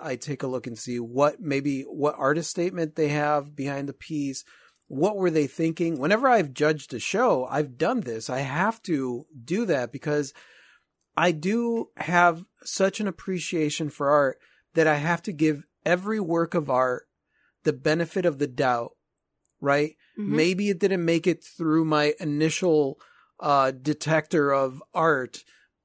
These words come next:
Speaker 1: but there's gotta be something there because a human being created this. And even after that, sometimes I connect, sometimes I don't,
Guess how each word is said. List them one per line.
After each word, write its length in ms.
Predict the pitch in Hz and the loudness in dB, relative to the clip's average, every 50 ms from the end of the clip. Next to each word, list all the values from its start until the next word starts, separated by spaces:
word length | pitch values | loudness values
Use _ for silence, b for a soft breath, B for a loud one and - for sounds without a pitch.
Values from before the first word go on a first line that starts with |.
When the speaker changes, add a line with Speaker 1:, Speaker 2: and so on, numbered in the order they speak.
| _ _ _ | _ _ _
Speaker 1:
but 140 | 175 156 160 | -2 0 2
there's 300 | 160 147 151 147 135 - | 2 2 2 2 0 -4
gotta 380 | - - 147 139 156 180 185 | -2 2 4 4 6 4 2
be 280 | 175 143 147 151 151 143 | 0 -2 -4 -4 -4 -4
something 640 | 131 - - 147 135 135 - - 139 127 127 120 117 117 | -4 -4 -4 -4 -4 -4 -6 -6 -6 -6 -6 -8 -6 -4
there 360 | 135 147 147 139 127 120 120 | 0 0 0 2 0 -2 -2
because 380 | 120 123 - - 139 131 123 | -4 -8 -8 -6 -6 -6 -4
a 60 | 131 120 | -6 -8
human 500 | 113 - 147 151 156 156 147 147 143 127 | -8 -6 -4 -2 -2 -2 -2 -4 -4 -6
being 340 | 117 131 127 123 123 123 113 | -6 -6 -6 -6 -8 -10 -12
created 520 | - - 131 123 120 117 117 120 117 110 | -12 -10 -8 -6 -6 -6 -6 -8 -8 -10
this. 400 | 113 113 - - - - - - - | -14 -16 -16 -16 -18 -18 -18 -16 -8
And 180 | - 175 175 185 | -4 -2 0 2
even 280 | 190 220 254 320 285 | 2 2 0 0 2
after 260 | 247 220 208 - 233 214 | 2 0 0 0 2 4
that, 240 | 196 196 214 220 - | 4 4 4 2 0
sometimes 460 | - 160 156 156 190 185 185 185 175 | -2 -2 -2 0 0 0 0 2 2
I 120 | 185 170 | 2 2
connect, 420 | 165 - 160 135 127 139 185 185 - | 2 0 -2 -2 -2 -2 -2 -4 -4
sometimes 500 | - 180 170 165 156 196 220 226 214 240 | -4 -4 -4 -2 -2 -2 -2 0 2 2
I 100 | 233 190 | 2 2
don't, 380 | 135 127 120 123 147 214 - | 2 -2 -2 -2 -4 -4 -6